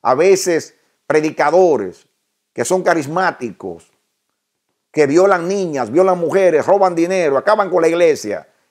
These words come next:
y tienen millones de seguidores que los defienden.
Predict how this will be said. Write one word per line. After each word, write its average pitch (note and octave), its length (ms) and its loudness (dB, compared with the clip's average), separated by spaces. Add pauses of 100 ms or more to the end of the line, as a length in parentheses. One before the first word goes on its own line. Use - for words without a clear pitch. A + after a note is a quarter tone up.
(140)
y D3+ 80 0
tienen A3 340 0
millones G3 480 2
de D#3+ 80 4
seguidores D#3 500 0
que C#3+ 120 -2
los C3 160 -2
defienden. A2+ 720 -6